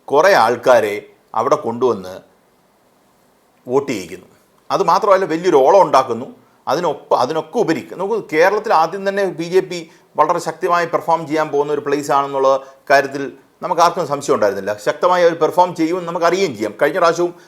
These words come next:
അത് നമ്മൾ കണ്ടതാണ്. പക്ഷേ ഈ പ്രാവശ്യം നോക്കൂ, ഈ പറയുന്ന ടാക്ടിക്കൽ മൂവ് ഇങ്ങനെയുള്ള കാര്യം നടത്തിയിട്ടല്ല അവരുടെ അടുത്ത് ജയിക്കേണ്ടത്. അങ്ങനെയല്ല വെച്ചാൽ നിങ്ങൾക്ക് ക-, കണ്ണൂരുള്ളിടത്തും അല്ലെങ്കിൽ കാസർഗോഡുള്ളിടത്തും ആൾക്കാർക്ക്,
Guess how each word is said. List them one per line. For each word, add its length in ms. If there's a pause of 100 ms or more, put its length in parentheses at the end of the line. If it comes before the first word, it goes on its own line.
അത് 120
നമ്മൾ 160
കണ്ടതാണ്. 440 (460)
പക്ഷേ 240 (420)
ഈ 80
പ്രാവശ്യം 320
നോക്കൂ, 220
ഈ 360
പറയുന്ന 280 (380)
ടാക്ടിക്കൽ 520
മൂവ് 400 (400)
ഇങ്ങനെയുള്ള 320
കാര്യം 320
നടത്തിയിട്ടല്ല 540
അവരുടെ 220
അടുത്ത് 160
ജയിക്കേണ്ടത്. 580
അങ്ങനെയല്ല 520 (320)
വെച്ചാൽ 180
നിങ്ങൾക്ക് 260
ക-, 260
കണ്ണൂരുള്ളിടത്തും 680
അല്ലെങ്കിൽ 280
കാസർഗോഡുള്ളിടത്തും 640
ആൾക്കാർക്ക്, 480